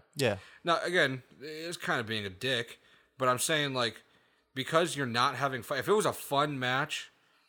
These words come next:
Speaker 2: okay, then I, I would have done it, and I would have been like, "Okay, let's have some serious fun here."
Speaker 1: <laughs> Yeah.
Speaker 2: But he wasn't having fun with it. You could tell
Speaker 1: Right.
Speaker 2: he was taking it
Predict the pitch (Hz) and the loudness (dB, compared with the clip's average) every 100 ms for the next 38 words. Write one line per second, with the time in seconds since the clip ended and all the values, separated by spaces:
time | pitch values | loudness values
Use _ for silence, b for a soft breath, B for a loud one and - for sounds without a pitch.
0 | - 139 156 160 170 - b b b b | -10 0 2 2 -2 -12 b b b b
1 | - 113 131 131 127 - 131 143 123 131 | -12 -2 0 0 -2 0 2 2 0 0
2 | 127 120 110 117 117 113 117 113 120 120 | 0 0 0 0 0 -4 -6 -4 -4 -4
3 | 104 113 117 - 101 - 110 98 95 - | -4 -2 -4 -4 -6 -6 -4 -4 -6 -6
4 | 107 95 92 85 156 156 180 156 139 147 | -8 -6 -8 -4 2 4 4 2 0 0
5 | 120 131 120 131 120 104 - - - 120 | -2 -4 0 0 0 -2 -14 -12 -2 -2
6 | 104 92 - 113 104 95 95 107 117 117 | -2 -8 -6 -4 -4 -6 -8 -8 -8 -6
7 | - 127 95 85 _ - 123 101 110 107 | -2 0 0 -6 _ -2 2 2 0 -4
8 | - 117 113 92 | -2 -2 -4 -10